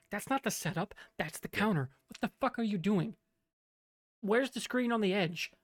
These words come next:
Speaker 1: That's the setup."
Speaker 2: Yeah, where the bubble screens, where the wide receiver slants,
Speaker 1: And then,
Speaker 2: you
Speaker 1: then
Speaker 2: know?
Speaker 1: you run the bubble screen, and then you fuck him up the ass with the tight end down the middle.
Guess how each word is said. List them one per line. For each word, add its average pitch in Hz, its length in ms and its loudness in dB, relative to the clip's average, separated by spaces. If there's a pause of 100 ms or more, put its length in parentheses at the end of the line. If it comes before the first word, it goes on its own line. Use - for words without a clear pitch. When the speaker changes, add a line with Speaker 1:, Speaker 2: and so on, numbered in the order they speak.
(220)
Speaker 1:
That's 254 240 8
the 277 120 2
setup." 254 540 4 (200)
Speaker 2:
Yeah, 220 160 12
where 131 280 12
the 190 80 12
bubble 180 320 12
screens, 170 560 6
where 139 260 10
the 156 80 8
wide 139 240 6
receiver 151 320 6
slants, 135 460 6
Speaker 1:
And 208 80 8
then, 233 260 10
Speaker 2:
you 170 80 2
Speaker 1:
then 226 220 8
Speaker 2:
know? 220 60 2
Speaker 1:
you 208 100 2
run 202 240 4
the 240 60 0
bubble 226 260 0
screen, 190 400 -2 (240)
and 202 180 2
then 277 340 4 (220)
you 185 80 -2
fuck - 300 -4
him 226 60 -2
up 233 120 -4
the 226 140 4
ass 220 200 2
with - 100 -14
the - 140 -10
tight 220 220 2
end 226 160 0
down 190 220 2
the 196 40 4
middle. 269 340 2